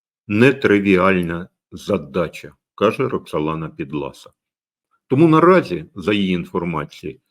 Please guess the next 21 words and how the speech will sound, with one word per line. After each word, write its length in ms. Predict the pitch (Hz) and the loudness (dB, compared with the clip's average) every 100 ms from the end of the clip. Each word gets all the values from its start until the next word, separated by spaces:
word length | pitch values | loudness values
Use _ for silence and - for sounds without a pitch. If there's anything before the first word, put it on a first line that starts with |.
| _ - | _ -6
обговорюються 720 | 123 131 170 185 180 175 180 | 0 4 8 6 4 0 -2
інші 420 | - 170 139 131 | 0 0 -2 0
варіанти, 480 | 98 98 110 127 123 | 0 2 0 -2 -4
де 160 | 85 90 | -2 -4
шукати 440 | - 87 90 95 | -4 -6 -6 -6
кошти. 480 | - 80 - - - _ _ _ | -12 -14 -14 -20 -20 _ _ _
Повернення 540 | - 151 180 131 101 87 | 2 6 6 6 0 0
прогресивної 800 | - 92 78 87 - 98 85 78 | 0 -2 -2 -6 -4 -6 -6 -10
ставки 460 | - 92 82 87 | -8 -8 -8 -12
П 260 | 87 - 104 | -14 -4 -4
Д 200 | 78 90 | -2 -6
Ф 200 | 80 - 82 - | -8 -10 -14 -12
О, 340 | 117 120 120 _ _ _ _ _ _ _ | -6 -6 -6 _ _ _ _ _ _ _
введення 520 | 120 135 226 175 123 | -8 4 4 6 2
податку 560 | 113 104 92 104 - 98 | 0 -2 2 0 0 -4
на 180 | 95 92 | -2 -2
розкіш, 840 | 87 117 131 - - 98 - _ _ _ _ _ _ _ _ _ | -2 -2 -2 -6 -14 -14 -14 _ _ _ _ _ _ _ _ _
забрати 540 | 101 80 98 95 98 92 | -8 0 2 4 2 -2
частину 500 | - 90 - 92 87 | -4 -8 -6 -6 -6
місцевих 600 | 85 - - 82 80 - | -8 -10 -8 -6 -8 -10
бюджетів, 680 | 76 69 - 117 117 85 | -12 -12 -10 -10 -10 -20